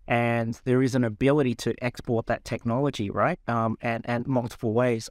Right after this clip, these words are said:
Um, I might just go sideways and touch upon something just in case it doesn't get lost. But, you know, Indonesia, just to be clear, is the world's fourth largest country,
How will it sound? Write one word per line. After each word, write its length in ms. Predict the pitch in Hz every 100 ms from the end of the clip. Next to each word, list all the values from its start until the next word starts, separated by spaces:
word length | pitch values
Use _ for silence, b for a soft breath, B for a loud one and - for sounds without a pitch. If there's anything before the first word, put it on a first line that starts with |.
| 139
Um, 200 | 131 131 - _ b
I 60 | 139
might 180 | 160 -
just 220 | 196 - _ _ -
go 180 | 139 127
sideways 580 | - 117 127 127 123 120
and 140 | 113
touch 240 | - 113
upon 260 | - 135 117
something 400 | - 113 - 107
just 240 | - 113
in 80 | 117
case 300 | 110 113 -
it 60 | 117 -
doesn't 240 | 120 110
get 160 | 113 -
lost. 320 | 120 117 -
But, 240 | 120 117 - _ _ -
you 100 | 139
know, 200 | 131 117 -
Indonesia, 720 | 160 180 151 117 131 - 104
just 220 | 107 123
to 80 | -
be 100 | 117
clear, 420 | - 127 120 110 -
is 140 | 117
the 100 | -
world's 260 | 113 120 117
fourth 480 | - - 123 117 - - -
largest 680 | 107 110 110 110 113 - - _ -
country, 480 | - 117 107 104 92